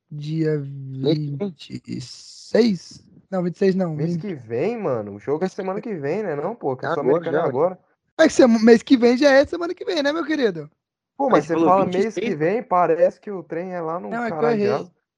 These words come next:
Speaker 1: Acho que é dia
Speaker 2: O primeiro jogo tá
Speaker 1: seis
Speaker 2: aqui.
Speaker 1: ou sete. É lá, o primeiro jogo é lá, que já é essa semana. Já é dia vinte e nove, eu acho que essa
Speaker 2: É,
Speaker 1: semana.
Speaker 2: na outra já, já é ou é Copa
Speaker 1: Já é
Speaker 2: do
Speaker 1: o jogo
Speaker 2: Brasil?
Speaker 1: de volta. Não, é jogo de volta. A Copa do Brasil vai ser de,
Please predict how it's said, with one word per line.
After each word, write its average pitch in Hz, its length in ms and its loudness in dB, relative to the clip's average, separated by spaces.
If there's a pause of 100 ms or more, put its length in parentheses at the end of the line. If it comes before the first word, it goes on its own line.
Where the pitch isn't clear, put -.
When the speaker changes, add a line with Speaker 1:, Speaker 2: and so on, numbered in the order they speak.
(300)
Speaker 1:
Acho 170 240 -12
que - 100 -6
é 190 40 -2
dia 202 460 -2
Speaker 2:
O - 40 -2 (120)
primeiro 175 220 4
jogo 180 140 4 (140)
tá 190 120 0
Speaker 1:
seis 240 160 -4
Speaker 2:
aqui. 220 100 0
Speaker 1:
ou 226 80 -2
sete. - 580 -4 (220)
É 175 140 2
lá, 160 320 4
o 147 80 -12
primeiro 165 280 -2
jogo 180 200 2
é 202 60 8
lá, 190 240 6
que 202 200 2
já 190 140 4
é - 20 6
essa 196 140 0
semana. 180 500 -2 (480)
Já 165 120 -2
é 170 240 0
dia 165 240 2
vinte 185 300 -4
e 185 60 -6
nove, 156 260 0
eu 143 40 0
acho 147 140 -6
que - 100 -12
essa 156 220 -8
Speaker 2:
É, 147 80 -2
Speaker 1:
semana. 143 280 -4 (200)
Speaker 2:
na 135 160 0
outra 170 380 0
já, 151 280 -2
já 131 240 0
é 170 400 -2
ou 156 140 -4
é 151 40 0
Copa 170 120 -4
Speaker 1:
Já 185 120 8
é - 20 8
Speaker 2:
do 202 60 8
Speaker 1:
o - 40 4
jogo 214 120 6
Speaker 2:
Brasil? - 20 2
Speaker 1:
de 214 120 -4
volta. 180 380 0
Não, 180 180 2
é 175 60 2
jogo 185 180 2
de 202 80 2
volta. 170 280 -4
A - 20 -10
Copa 175 200 -6
do 180 60 -8
Brasil 175 320 -4
vai 185 140 0
ser 190 220 2
de, 175 340 -4